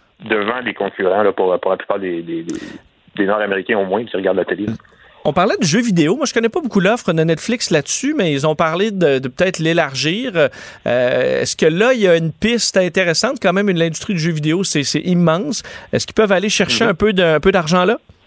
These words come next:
Speaker 1: Ben, c'est ce qu'ils espèrent. Pour l'instant, ils ont commencé des jeux, c'est des jeux très légers, hein. C'est ce qu'on appelle en anglais du casual gaming, là, des jeux qu'on peut pratiquement jouer sur son téléphone puis que c'est pas trop, trop exigeant. Euh, l'offre en ce moment est incluse dans le même tarif d'abonnement qui existe déjà pour la vidéo. Donc,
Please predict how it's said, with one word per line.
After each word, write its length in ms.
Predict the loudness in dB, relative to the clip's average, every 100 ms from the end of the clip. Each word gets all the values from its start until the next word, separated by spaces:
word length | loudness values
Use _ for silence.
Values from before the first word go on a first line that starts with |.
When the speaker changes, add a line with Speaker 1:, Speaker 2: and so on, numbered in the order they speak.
| _ _ _ _ _ _ -16
Speaker 1:
Ben, 240 | -4 0 0
c'est 60 | -2
ce 80 | -2
qu'ils 120 | 0
espèrent. 480 | 0 -2 0 0 0
Pour 100 | 0
l'instant, 240 | -2 -2
ils 180 | -2 0
ont 80 | -2
commencé 540 | 0 0 0 -2 -2 0
des 220 | 2 2
jeux, 100 | 0
c'est 60 | 0
des 120 | 0
jeux 100 | 0
très 160 | -2 0
légers, 340 | 2 2 2
hein. 60 | 0
C'est 60 | -2
ce 60 | -2
qu'on 80 |
appelle 220 | -2 0 0
en 80 |
anglais 220 | 0 0 -4
du 100 | -4
casual 520 | -2 0 0 2 2
gaming, 380 | 2 -2 -4 -6
là, 80 | -4
des 120 | -2
jeux 160 | -2 -2
qu'on 140 | -4
peut 80 | -2
pratiquement 360 | -2 -2 -2 -4
jouer 120 | -4
sur 140 | -8 -6
son 100 | -2
téléphone 440 | -4 -2 -2 -2 -4
puis 80 |
que 40 | -6
c'est 100 | -4
pas 100 | -4
trop, 180 | -4 -2 -2 -6
trop 140 | -4 -4
exigeant. 360 | -2 -2 -2 -4 -10 -14 -12 -6
Euh, 300 | -4 -2 -4 -4
l'offre 380 | 0 0 0 -2
en 100 | -4
ce 60 | -2
moment 160 | 0
est 160 | 0 0
incluse 800 | -2 -2 -2 0 2 0 -2 -6 -14 _ -4
dans 140 | -2
le 160 | 0 0
même 200 | -2 -4 -4
tarif 260 | -2 -2 -2
d'abonnement 440 | -2 -2 0 -2 -4
qui 200 | -10 -4
existe 260 | 0 2 2
déjà 180 | 0 0
pour 140 | 0
la 140 | 0
vidéo. 360 | -2 -2 0 2
Donc, 240 | 0 -2